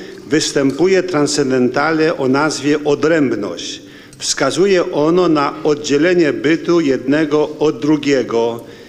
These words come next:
i jest podstawą do przyjęcia pluralizmu bytowego. Doświadczenie wskazuje, że bytów jest wiele, zarówno realnych, jak i intencjonalnych, myślowych, kulturowych. W świecie,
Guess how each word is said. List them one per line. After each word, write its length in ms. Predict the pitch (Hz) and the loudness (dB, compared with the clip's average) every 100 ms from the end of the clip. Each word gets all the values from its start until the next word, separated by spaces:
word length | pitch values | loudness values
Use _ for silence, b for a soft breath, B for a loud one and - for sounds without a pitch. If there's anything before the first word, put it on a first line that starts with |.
| B | B
i 100 | 160 | -2
jest 280 | 143 160 - | 0 2 0
podstawą 840 | 143 123 - - 127 120 135 165 139 | -2 -2 -4 -2 -2 0 0 2 2
do 140 | 139 | 0
przyjęcia 880 | - - 131 139 151 135 151 143 - B B B - | -2 -2 0 2 2 0 0 -2 -4 B B B -2
pluralizmu 680 | 160 160 139 139 156 147 | 2 2 2 2 2 2
bytowego. 760 | 139 143 143 139 135 120 - 78 - - B B B B B | 2 0 0 0 0 -2 -4 -12 -14 -20 B B B B B
Doświadczenie 800 | 139 147 - 147 147 190 190 165 | -2 0 0 -2 0 2 2 2
wskazuje, 880 | - - 139 123 120 131 135 170 165 | -2 -4 -4 -2 0 0 2 2 0
że 220 | 131 131 | 0 -2
bytów 480 | 135 175 180 165 131 | 0 0 2 -2 2
jest 260 | 143 143 | 0 0
wiele, 680 | 147 127 135 117 120 143 170 180 B B B | -4 0 0 2 2 0 -2 -6 B B B
zarówno 640 | 117 107 135 170 143 147 127 | -8 -2 2 2 2 0 2
realnych, 720 | 135 131 139 143 160 165 - | 2 2 2 2 2 0 0
jak 300 | 143 139 139 | 0 -2 -2
i 200 | 139 143 | -2 2
intencjonalnych, 1120 | 165 160 151 147 143 139 135 139 135 135 127 | 0 2 0 0 0 2 2 0 2 0 0
myślowych, 680 | 120 143 - 135 135 131 131 | -2 -2 0 0 0 0 -2
kulturowych. 880 | 135 147 143 143 139 107 82 - - - B B B B B B | -2 -2 2 2 2 0 -4 -12 -16 -20 B B B B B B
W 60 | |
świecie, 760 | - - 156 190 180 143 143 170 | -4 0 2 2 2 0 2 0